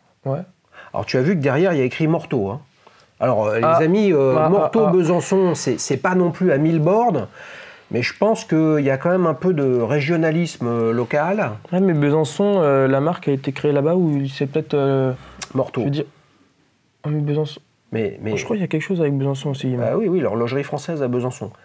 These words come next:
Speaker 2: Mais ça, c'est pas grave. Te laisse pas embourber par le truc. Donc tu
Speaker 1: En
Speaker 2: restes sur
Speaker 1: effet, en
Speaker 2: Besançon.
Speaker 1: effet. <laughs> Non, non, non, je, je
Speaker 2: Tu
Speaker 1: change,
Speaker 2: tu
Speaker 1: je change,
Speaker 2: sors de
Speaker 1: je change.
Speaker 2: Besançon.
Speaker 1: Je vois bien Morteau.
Speaker 2: C'est la première
Speaker 1: <laughs> Je vois
Speaker 2: fois, les
Speaker 1: bien
Speaker 2: amis,
Speaker 1: Morteau.
Speaker 2: que j'aide quelqu'un, euh, dans le quiz.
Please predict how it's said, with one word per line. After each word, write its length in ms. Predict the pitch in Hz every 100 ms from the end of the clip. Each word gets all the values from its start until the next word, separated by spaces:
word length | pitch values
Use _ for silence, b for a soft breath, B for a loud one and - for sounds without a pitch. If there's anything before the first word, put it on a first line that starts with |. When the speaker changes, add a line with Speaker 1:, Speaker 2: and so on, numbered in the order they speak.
| -
Speaker 2:
Mais 60 | 147
ça, 140 | 233
c'est 160 | 226 190
pas 140 | 175
grave. 180 | 160 117 B B B B _
Te 60 | 180
laisse 200 | 214 208
pas 380 | 226 214 202 185
embourber 440 | 160 170 170 180
par 140 | 180
le 120 | 156 147
truc. 260 | 120 - _
Donc 120 | 139 131
tu 140 | 175
Speaker 1:
En 20 |
Speaker 2:
restes 160 | 196 143
sur 100 | 185
Speaker 1:
effet, 140 | 185
en 100 | -
Speaker 2:
Besançon. 120 | 139 139
Speaker 1:
effet. 220 | - 165
<laughs> 280 | 143 165 135
Non, 60 | 147 156
non, 60 |
non, 200 | 143 147
je, 140 | 131 - -
je 40 |
Speaker 2:
Tu 140 | 127
Speaker 1:
change, 180 | 151 160
Speaker 2:
tu 60 | -
Speaker 1:
je 40 |
change, 160 | - 156
Speaker 2:
sors 140 | -
de 60 | 196
Speaker 1:
je 40 |
change. 80 | 190
Speaker 2:
Besançon. 420 | 196 214 196 180 135 B
Speaker 1:
Je 60 | -
vois 100 | 139
bien 160 | 139 156
Morteau. 440 | 151 147 185 165
Speaker 2:
C'est 160 | 139 185
la 120 | 160
première 300 | - 240 226
Speaker 1:
<laughs> 40 | 214
Je 60 |
vois 40 | 190
Speaker 2:
fois, 180 | 240 233
les 120 | 190
Speaker 1:
bien 100 | 202
Speaker 2:
amis, 300 | 202 233 254
Speaker 1:
Morteau. 160 | 269 -
Speaker 2:
que 680 | 180 180 175 165 156 151 139
j'aide 300 | 139 208 185
quelqu'un, 440 | 202 185 226 233 190
euh, 100 | 165
dans 140 | 160
le 60 | 165
quiz. 280 | - 107